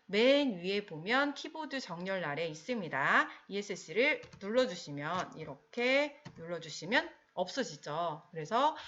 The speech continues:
이 그림이 하나만 남는 것을 우리가 볼 수가 있습니다. 그래서 이렇게 그림을, 어, 이렇게 여러 가지가 있을 때 하나만 선택해서 그림을 잘라서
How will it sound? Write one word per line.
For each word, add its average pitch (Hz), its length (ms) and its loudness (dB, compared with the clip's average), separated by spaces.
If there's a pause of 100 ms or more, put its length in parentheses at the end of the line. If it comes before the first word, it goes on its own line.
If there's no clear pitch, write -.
(160)
이 285 140 -4
그림이 254 500 0
하나만 302 640 0
남는 175 380 -4
것을 151 280 -10
우리가 147 200 -12
볼 170 180 -8
수가 - 240 -6
있습니다. 156 880 -2 (240)
그래서 208 240 0 (220)
이렇게 190 600 0
그림을, 226 680 2 (260)
어, 123 260 -4
이렇게 156 300 -4
여러 180 240 0
가지가 190 300 0
있을 247 400 -4
때 202 360 4
하나만 311 520 2
선택해서 294 1000 0
그림을 196 580 -2 (220)
잘라서 202 680 0